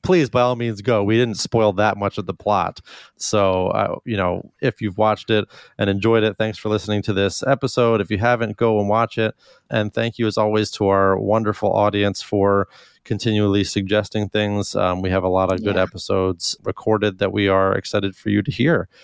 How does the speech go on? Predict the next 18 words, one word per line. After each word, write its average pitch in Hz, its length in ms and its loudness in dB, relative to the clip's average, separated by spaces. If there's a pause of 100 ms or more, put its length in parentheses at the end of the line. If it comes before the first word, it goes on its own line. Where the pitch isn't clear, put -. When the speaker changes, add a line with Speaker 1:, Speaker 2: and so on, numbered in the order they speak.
(300)
Speaker 1:
So 101 280 -2
thank 110 260 -4
you, 110 460 2
and 101 260 -4
please 104 380 0
continue 104 500 -2
to - 140 -8
reach 101 220 -2
out 107 180 -2
to 107 100 -4
us 107 160 0
on 98 80 -2
all 98 140 0
the 98 80 -2
different 98 280 -4
social 101 300 -4
medias 131 480 2 (300)
at 110 320 -2